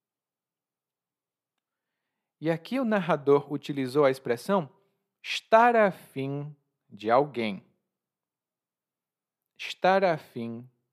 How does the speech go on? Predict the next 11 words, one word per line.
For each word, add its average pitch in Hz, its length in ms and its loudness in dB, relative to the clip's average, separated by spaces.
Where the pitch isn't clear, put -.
de 104 140 -8
alguém. 117 400 -2
Pra 113 760 0
dizer 120 580 -2
ter 131 420 -2
interesse 117 680 -4
romântico 123 680 -4
ou 208 100 0
sexual - 920 0
em 110 200 -12
alguém. 101 460 -4